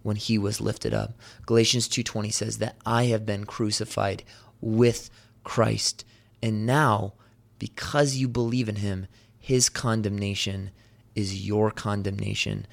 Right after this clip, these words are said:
as we see in Romans eight three. Once again, the Jews listening to the words of Jesus will reject him.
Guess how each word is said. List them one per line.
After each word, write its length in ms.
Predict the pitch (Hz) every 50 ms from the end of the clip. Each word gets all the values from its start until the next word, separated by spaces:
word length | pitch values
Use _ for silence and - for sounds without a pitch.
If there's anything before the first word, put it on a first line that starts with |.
| - - -
as 200 | - - 101 98
we 80 | 98 98
see 180 | - - 110
in 100 | 101 98
Romans 360 | 101 98 98 104 104 101 101 104
eight 160 | 104 104 -
three. 400 | - - 104 104 104 101 101 - - - - - - - - - - - - - - - -
Once 220 | - 123 123 127
again, 480 | 127 120 110 113 110 104 104 101 - -
the 140 | - 104 110
Jews 480 | 104 104 107 117 120 120 127 131 123 -
listening 560 | 107 113 113 113 - - 110 104 101 98 101 - - - -
to 140 | - - 117
the 140 | 107 107 101
words 540 | 101 101 107 110 113 113 120 123 120 -
of 100 | 127 113
Jesus 680 | 104 107 110 107 104 98 92 98 98 95 - - - - _ _ _ -
will 300 | - 107 107 107 104 101
reject 760 | 98 101 104 101 - - - 98 101 110 117 113 - - - -
him. 300 | 110 95 98 98 95